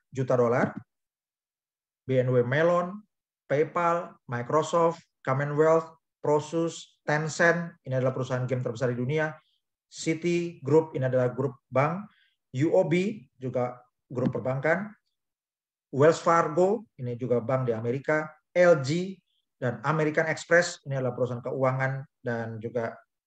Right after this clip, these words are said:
eh, bank di Amerika. Dan perusahaan-perusahaan ini men-, mendukung investasi atau pendanaan perusahaan-perusahaan startup blockchain. Ya, sekali lagi mereka ti-, perusahaan-perusahaan besar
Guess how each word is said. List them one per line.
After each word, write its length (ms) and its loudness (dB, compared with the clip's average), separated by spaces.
eh, 160 -6
bank 320 -2
di 240 -4
Amerika. 560 -2
Dan 240 4
perusahaan-perusahaan 560 2
ini 240 2
men-, 240 -2
mendukung 640 4
investasi 720 0
atau 80 0
pendanaan 640 0
perusahaan-perusahaan 960 0
startup 640 -2
blockchain. 560 4
Ya, 400 -6
sekali 240 0
lagi 240 6
mereka 320 0
ti-, 160 -14
perusahaan-perusahaan 400 -2
besar 160 -2